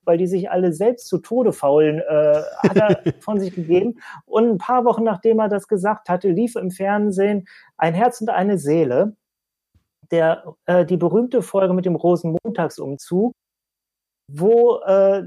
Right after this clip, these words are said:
Speaker 1: Ekel Alfred, also Alfred Tetzlaff, äh, wer das nicht kennt, Ein Herz und eine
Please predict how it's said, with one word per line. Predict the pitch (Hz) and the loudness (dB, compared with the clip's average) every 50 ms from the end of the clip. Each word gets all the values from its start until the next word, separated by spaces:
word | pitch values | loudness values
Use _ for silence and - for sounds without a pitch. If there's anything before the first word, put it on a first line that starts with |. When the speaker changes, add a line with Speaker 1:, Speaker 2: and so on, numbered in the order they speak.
| - - - - - | -12 -18 -20 -10 -4
Speaker 1:
Ekel | 208 226 247 233 214 226 | -2 -2 0 0 0 0
Alfred, | - - 170 196 190 180 - - 156 156 196 233 226 | 2 2 2 2 2 0 -2 -2 0 2 2 2 0
also | - 185 175 185 | -2 -4 -4 -2
Alfred | - 175 196 185 - - 214 - - | 0 0 0 0 -2 -4 -6 -6 -4
Tetzlaff, | - 147 160 160 - - - 220 208 226 220 - - - | -2 -2 -2 -2 -4 -4 -2 2 2 2 0 -2 -10 -10
äh, | - 180 180 185 180 175 156 | -2 0 2 4 4 2 2
wer | 156 170 180 | 0 0 0
das | 180 180 180 - | 2 0 -2 -2
nicht | 185 156 - | -6 -8 -2
kennt, | - 175 180 175 175 | 0 0 0 0 0
Ein | - 151 147 | -2 -4 -2
Herz | 175 180 180 - | -2 -4 -4 -4
und | |
eine | 175 | -8